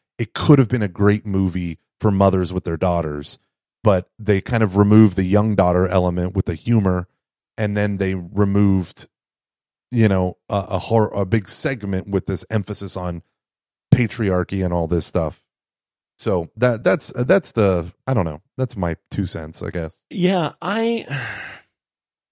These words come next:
Speaker 1: Again, I'm not agreeing with Ben Shapiro.
Speaker 2: No,
Speaker 1: I
Speaker 2: y-,
Speaker 1: just
Speaker 2: yeah,
Speaker 1: listen
Speaker 2: yeah,
Speaker 1: to
Speaker 2: yeah,
Speaker 1: his
Speaker 2: yeah.
Speaker 1: thing.
Speaker 2: Oh, yeah, yeah. No,
Speaker 1: What,
Speaker 2: I
Speaker 1: yeah, my thing is, and, and, and even the Critical Drinker highlights,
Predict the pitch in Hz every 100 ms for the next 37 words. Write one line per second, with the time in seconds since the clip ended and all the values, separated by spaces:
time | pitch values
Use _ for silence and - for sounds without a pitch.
0 | _ 156 156 147 95 170 202 139 131 165
1 | 110 90 107 - 185 156 117 165 170 151
2 | 123 113 101 98 90 110 101 90 82 82
3 | 143 120 120 - - 123 98 113 131 170
4 | - 143 123 110 - - 120 147 151 -
5 | 151 180 190 175 139 - 139 123 104 131
6 | 113 101 - _ - 123 117 107 -